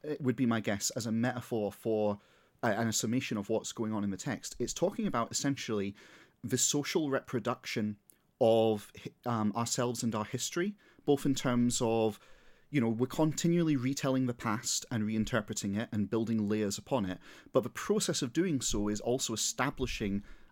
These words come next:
a base on which the future itself will in turn build. And the game has a real strong kind of, um, ludonarrative kind of cohesion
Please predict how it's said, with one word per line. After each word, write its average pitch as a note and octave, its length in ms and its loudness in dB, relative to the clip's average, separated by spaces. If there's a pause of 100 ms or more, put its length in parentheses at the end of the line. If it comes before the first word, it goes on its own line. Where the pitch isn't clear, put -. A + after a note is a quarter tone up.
a A#2+ 60 0
base B2 380 2
on A#2 140 0
which - 180 -4
the G#2+ 60 -2
future - 340 -4
itself A2 380 -2
will G#2+ 140 -2
in G#2 100 0
turn G2+ 320 -2
build. A2 400 -2 (360)
And B2+ 140 4
the B2+ 60 6
game D#3+ 380 2 (160)
has C#3 180 0
a C3+ 80 4
real D#3+ 480 2
strong B2 880 2
kind A2+ 420 0
of, G#2 380 2
um, G2+ 440 2 (480)
ludonarrative B2 920 2
kind A2+ 140 0
of G#2+ 60 -4
cohesion A2+ 640 -4